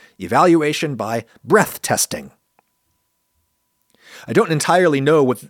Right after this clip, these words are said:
the following quote means, but I am reading it anyway to try to communicate the complexity of this stuff. Quote, "Fructose is mostly absorbed in the small intestine through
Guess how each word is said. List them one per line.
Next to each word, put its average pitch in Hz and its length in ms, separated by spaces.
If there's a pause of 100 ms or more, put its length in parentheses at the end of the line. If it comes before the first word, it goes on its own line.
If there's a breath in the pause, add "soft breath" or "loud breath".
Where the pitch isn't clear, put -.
the 117 120
following 120 400
quote 120 400
means, 110 580
but 98 320
I 101 160
am 92 160
reading 165 300
it 175 120
anyway 117 460 (240 loud breath)
to 117 140
try 123 220
to 120 60
communicate 120 680
the - 80
complexity 101 680
of 95 160
this 85 160
stuff. - 400
Quote, - 320 (640 loud breath)
"Fructose - 800 (100)
is 123 160
mostly 170 600
absorbed 127 560
in 123 120
the 107 80
small 139 460
intestine 104 800 (280 loud breath)
through 113 340